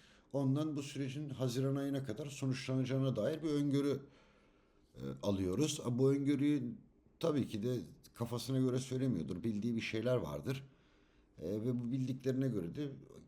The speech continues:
kendi aralarında süreci ilerletmeye çalışıyorlar. Çünkü, e, Abdullah Öcalan'ın P K K'nın kendini feshetmesi çağrısı yaptığı zaman şunu söyledik. "E, sırada ne var?"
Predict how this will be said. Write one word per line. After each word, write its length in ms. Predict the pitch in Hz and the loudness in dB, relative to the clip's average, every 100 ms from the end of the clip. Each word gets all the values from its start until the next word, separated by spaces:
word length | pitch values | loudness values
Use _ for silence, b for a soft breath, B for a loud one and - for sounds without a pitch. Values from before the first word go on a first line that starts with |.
| _ | _
kendi 300 | - 131 131 | -4 2 4
aralarında 420 | 123 95 87 92 135 | 4 2 0 -4 -6
süreci 400 | - 131 131 131 | -4 -4 0 2
ilerletmeye 560 | 127 123 123 131 135 | 2 2 0 0 -2
çalışıyorlar. 520 | 135 107 92 113 156 - | -2 -4 -6 -6 -6 -4
Çünkü, 460 | 147 135 147 135 135 B B B B - | -4 -2 -2 -2 -6 B B B B -10
e, 220 | 101 113 113 101 101 92 82 - - - _ | -4 -2 0 -2 -4 -4 -8 -10 -16 -20 _
Abdullah 420 | - 110 - 131 147 | -4 -4 -2 0 0
Öcalan'ın 520 | 135 151 151 123 104 - - | 0 0 2 0 -2 -6 -2
P 160 | 107 | -2
K 120 | 127 | -2
K'nın 240 | 127 131 135 | -2 -2 0
kendini 300 | 135 127 135 | 0 0 0
feshetmesi 640 | 131 131 135 117 127 - | -2 -6 -6 -6 -6 -4
çağrısı 580 | 139 131 123 127 - 143 | 0 2 2 -4 -6 -4
yaptığı 520 | 104 123 120 - 131 | -2 -2 -2 -4 -4
zaman 300 | 107 135 156 | -2 -4 -6
şunu 240 | - 131 139 | -6 -4 -4
söyledik. 400 | 131 95 80 - | -4 -6 -6 -4
"E, 200 | 117 127 | -2 -2
sırada 380 | - 113 117 131 | -2 -2 2 2
ne 180 | 107 | 2
var?" 280 | 80 76 - | 2 -2 -6